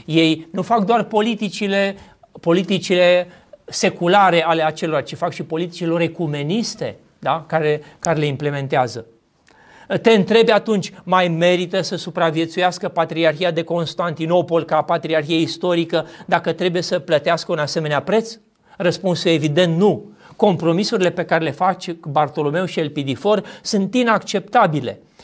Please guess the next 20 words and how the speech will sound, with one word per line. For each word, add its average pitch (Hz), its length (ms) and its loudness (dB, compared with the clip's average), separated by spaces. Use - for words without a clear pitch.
Chiar 214 200 4
dacă 208 520 2
e 190 120 0
o 190 100 4
patriarhie 170 680 0
istorică, 185 720 -2
ceea 214 220 -2
ce 202 120 -6
contează 190 640 0
e 214 100 -4
călăuzirea 185 580 2
corectă 190 480 0
a 226 80 0
credincioșilor, 175 880 -2
supraviețuirea 190 1200 0
acelei 180 400 -2
patriarhii 180 540 -4
fiind 196 180 -6
secundară. 190 840 0
Uh, 170 120 -2